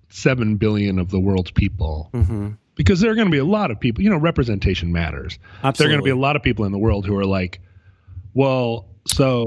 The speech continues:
Speaker 1: I'm
Speaker 2: Oh,
Speaker 1: listening
Speaker 2: they,
Speaker 1: to
Speaker 2: they
Speaker 1: some"
Speaker 2: picked a, they picked an American cis musician.
Speaker 1: Yeah, they pissed, a,
Speaker 2: Yeah.
Speaker 1: you know, like, a, here,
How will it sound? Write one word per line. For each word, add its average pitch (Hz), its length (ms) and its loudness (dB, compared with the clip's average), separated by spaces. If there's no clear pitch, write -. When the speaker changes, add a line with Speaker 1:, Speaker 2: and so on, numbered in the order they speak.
Speaker 1:
I'm 98 340 0
Speaker 2:
Oh, 120 60 0
Speaker 1:
listening 120 240 2
Speaker 2:
they, 123 40 4
Speaker 1:
to 120 120 0
Speaker 2:
they 127 60 4
Speaker 1:
some" 123 260 2
Speaker 2:
picked - 40 -4
a, 113 160 4
they 113 140 2
picked 127 220 -4
an 117 100 0
American 107 400 0
cis - 320 -4
musician. 87 640 -6
Speaker 1:
Yeah, 233 220 4
they 170 120 2
pissed, - 280 0
a, 185 60 0
Speaker 2:
Yeah. 165 80 0
Speaker 1:
you 190 140 4
know, 165 180 2
like, 156 380 -2
a, 170 100 2
here, 151 220 2